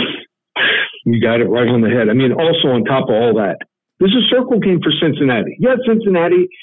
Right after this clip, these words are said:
has lost the last two times to the Steelers when Jake Browning played.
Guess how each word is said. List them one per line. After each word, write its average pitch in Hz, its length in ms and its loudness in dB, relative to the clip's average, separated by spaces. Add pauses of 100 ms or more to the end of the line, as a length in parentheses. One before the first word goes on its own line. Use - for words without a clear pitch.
(140)
has 143 180 2
lost 147 340 0
the 127 100 0
last 120 300 0
two 135 160 0
times 120 240 -2
to - 80 -6
the 110 160 -4
Steelers 120 320 0
when 117 160 -2
Jake 110 220 0
Browning 107 300 0
played. 98 280 -2